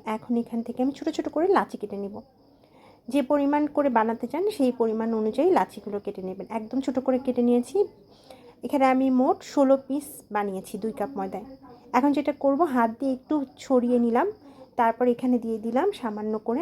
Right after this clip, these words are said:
আলু। এরপর দিয়ে মুখটা বন্ধ করে দিয়ে হাত দিয়ে একটু আলুতে ঘষে গোল করে নিলাম। একই রকমভাবে সবগুলো বানিয়ে নিচ্ছি।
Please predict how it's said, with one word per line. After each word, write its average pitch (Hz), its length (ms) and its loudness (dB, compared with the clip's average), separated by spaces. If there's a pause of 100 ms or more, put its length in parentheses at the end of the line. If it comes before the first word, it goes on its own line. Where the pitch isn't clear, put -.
(120)
আলু। 190 240 -6 (400)
এরপর 247 300 2
দিয়ে 254 240 0
মুখটা 254 340 2
বন্ধ 214 280 0
করে 240 180 0
দিয়ে 262 140 -4
হাত 208 260 -2
দিয়ে 233 180 -2
একটু 220 200 -4
আলুতে 208 300 -2 (300)
ঘষে 214 340 -4
গোল 196 220 2
করে 185 180 -6
নিলাম। 185 220 -8 (640)
একই 247 220 2
রকমভাবে 277 400 0
সবগুলো 214 360 0
বানিয়ে 190 300 -6
নিচ্ছি। 196 320 -8